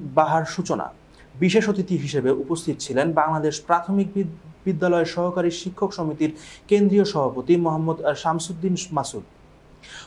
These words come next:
প্রধান অতিথি তার বক্তব্যে বলেন, "শিক্ষক জাতির কর্ণধার। একজন শিক্ষক কি পারে দেশকে এগিয়ে নিতে?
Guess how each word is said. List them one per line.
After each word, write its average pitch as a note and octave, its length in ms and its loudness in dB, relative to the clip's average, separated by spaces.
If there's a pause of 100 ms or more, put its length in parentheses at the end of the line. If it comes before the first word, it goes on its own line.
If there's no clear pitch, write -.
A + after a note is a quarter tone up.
প্রধান G3+ 260 4
অতিথি G3+ 480 2 (240)
তার E3 160 4
বক্তব্যে D#3+ 480 0
বলেন, B2 320 2
"শিক্ষক G3+ 540 -2
জাতির F3+ 380 0 (160)
কর্ণধার। C#3 460 0 (420)
একজন D3 300 0
শিক্ষক G3+ 480 -2
কি D3 120 -6
পারে B2+ 400 2 (280)
দেশকে D#3+ 340 2
এগিয়ে E3 380 4
নিতে? G2+ 280 -6